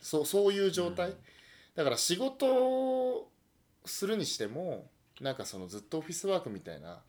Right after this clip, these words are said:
Speaker 2: うん。
Speaker 1: 仕事やっぱりあってね、まあ、それね、協力隊の時に思ったんだよね。
Speaker 2: うん。
Speaker 1: なんか看護師協会に勤めてたんだけど、まあ、オフィスワーク結構、オフィスワークっていうか、<clears throat> まあ、そういうのやってたんだよ。
Speaker 2: うん。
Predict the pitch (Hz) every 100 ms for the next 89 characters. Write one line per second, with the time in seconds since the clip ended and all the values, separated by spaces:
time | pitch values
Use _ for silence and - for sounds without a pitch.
0 | - 98 90 82 76 - 123 120 95 -
1 | 143 147 - 104 107 - 113 104 - 214
2 | 330 311 311 302 311 151 92 101 - 85
3 | 85 - - _ _ _ _ _ _ -
4 | 85 156 101 - - _ - 170 190 -
5 | 196 110 - 95 - 76 80 76 82 73
6 | 120 107 92 85 - 185 233 226 220 104
7 | 107 - - - - 196 - 277 254 -
8 | - 87 82 - _ 180 170 131 - -
9 | 131 107 170 131 92 - 117 90 90 85
10 | 78